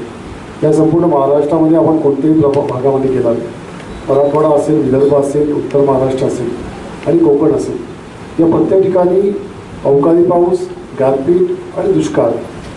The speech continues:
याचं एक वेगळ्या प्रकारचं, अ, सायकल गेल्या तीन वर्षामध्ये निर्माण झालं आणि त्याच्यामुळे शेतकऱ्यांची परिस्थिती, शेतकऱ्यांच्या उत्पन्नावर त्याचा फार मोठा परिणाम झाला आणि शेतकऱ्यांची परिस्थिती या गेल्या तीन वर्षामध्ये आर्थिकदृष्ट्या फार ढासळलेली आहे.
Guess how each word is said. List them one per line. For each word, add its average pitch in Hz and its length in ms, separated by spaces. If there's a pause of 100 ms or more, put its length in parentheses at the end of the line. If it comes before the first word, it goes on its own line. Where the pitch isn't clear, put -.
(220)
याचं 165 220
एक 208 220
वेगळ्या 160 260
प्रकारचं, 190 720
अ, 143 380
सायकल 143 520 (540)
गेल्या 156 160
तीन 160 220
वर्षामध्ये 151 380
निर्माण 143 300
झालं 117 220 (600)
आणि 170 200
त्याच्यामुळे 208 480
शेतकऱ्यांची 180 560
परिस्थिती, 170 560
शेतकऱ्यांच्या 160 460
उत्पन्नावर 165 480
त्याचा 170 160 (100)
फार 170 120
मोठा 170 200
परिणाम 165 380
झाला - 180 (760)
आणि 185 160
शेतकऱ्यांची 196 420
परिस्थिती 180 480
या 196 60
गेल्या 175 220
तीन 185 240
वर्षामध्ये 165 460
आर्थिकदृष्ट्या 156 640
फार 170 200
ढासळलेली 123 540
आहे. 110 220